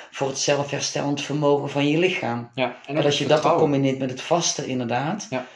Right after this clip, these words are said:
Speaker 1: dan ben je veel meer holistisch bezig natuurlijk.
Speaker 2: Ja, helemaal mee eens. Ja, en ook dingen als stress, wat, het, wa-, wa-, wat, wat vaak wat ontastbaar is. Maar als je doet in
Speaker 1: Ja.
Speaker 2: je leven waarom jij hier bent, dan, dan is volgens mij stress ook een ander begrip. Want stress is niet alleen maar een deadline op je werk.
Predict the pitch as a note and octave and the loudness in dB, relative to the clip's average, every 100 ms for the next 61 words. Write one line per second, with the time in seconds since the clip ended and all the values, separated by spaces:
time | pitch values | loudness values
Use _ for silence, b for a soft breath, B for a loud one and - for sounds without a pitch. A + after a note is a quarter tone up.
0 | B B C#3 D#3 C#3 D#3 D#3 C#3+ C#3+ D3+ | B B 4 4 6 6 6 6 8 8
1 | F3 - C3 C3+ E3+ E3 A#2+ A2+ A#2+ - | 8 4 0 4 6 4 0 -6 -8 -6
2 | A#2 A2 B2 A#2+ - G#2 A2 G#2+ G2+ G2+ | -6 -6 -8 -8 -6 -6 -4 -4 -4 -4
3 | A2+ G#2 G#2+ G#2+ A#2 A2+ B2+ - - A#2 | -4 -4 -6 -4 -6 -4 -4 -6 -6 -4
4 | A#2 B2 A2 G2+ G#2 G#2 G#2 G2+ G#2 G2+ | -4 -8 -10 -16 -4 -2 -2 -6 -6 -6
5 | G2+ - G2 - G#2+ G#2 G#2 A2+ - A2+ | -8 -8 -8 -4 -4 -4 -8 -8 -6 -4
6 | - G#2+ G#2+ G#2+ G#2+ G#2 - G2+ C3 C3+ | 0 0 0 -6 -8 -6 -6 -4 -4 -2
7 | C3+ A2+ A#2 A#2 A2+ G#2 G#2 A#2+ A2 G#2+ | -2 -2 -2 -4 -4 -2 -2 -4 -4 0
8 | A2+ G#2 G2 G#2 A#2+ C#3+ - G#2+ G#2+ G#2 | 0 -2 -4 -2 -4 -6 -8 -6 -6 -6
9 | G#2 G2+ G#2 G#2 G2+ - G2 - G#2 G#2 | -8 -4 -4 -4 -10 -12 -14 -10 -8 -8
10 | - A2+ A2 B2 A2 A2 G#2 G#2 G2 G#2+ | -10 -8 -8 -10 -10 -8 -6 -6 -6 -8
11 | G#2 G#2 - A#2+ - A2+ A#2+ A#2 A2+ A2 | -8 -12 -12 -10 -8 -6 -6 -4 -4 -4
12 | G#2+ G#2 G#2+ A2 G#2 G2+ G2+ A2 A#2+ B2 | -4 -2 0 0 -2 -6 -6 -4 -4 -6